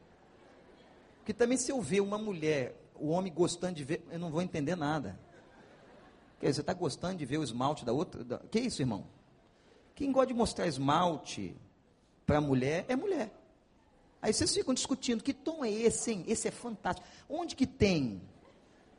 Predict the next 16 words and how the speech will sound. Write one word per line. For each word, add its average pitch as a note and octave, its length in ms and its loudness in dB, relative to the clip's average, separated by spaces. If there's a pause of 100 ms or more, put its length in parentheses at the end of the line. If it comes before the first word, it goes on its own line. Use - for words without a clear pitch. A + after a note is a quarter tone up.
Aí - 80 0
vocês - 240 2
trocam G3+ 400 -4
de D#3+ 80 -4
manicure E3 400 -2
toda D#3+ 160 0
semana, F3+ 560 0
é D3+ 60 2
um D#3 80 0
passeio, D#3 600 0
a D3+ 80 6
gente D#3+ 220 0
encontra D3 340 -4
vocês C#3 300 0
por D#3 160 -8
aí. F3+ 340 -2